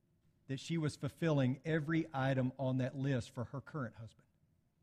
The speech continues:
Not because he forced her to. He didn't even know about the list. But she was doing it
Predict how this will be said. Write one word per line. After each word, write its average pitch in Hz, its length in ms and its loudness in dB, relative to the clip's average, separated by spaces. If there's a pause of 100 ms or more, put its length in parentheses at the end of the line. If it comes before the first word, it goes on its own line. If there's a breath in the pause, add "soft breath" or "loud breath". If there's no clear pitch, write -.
(1700)
Not 151 240 2
because 165 340 2
he 147 100 2
forced 165 360 0
her 147 100 -4
to. 139 300 -4 (440)
He 185 140 2
didn't 151 200 6
even 156 200 4
know 202 140 4
about 127 240 2
the 131 60 -4
list. 107 400 -6 (2000)
But 135 80 -10
she 170 160 -2
was 135 180 0
doing 156 340 4
it 117 140 0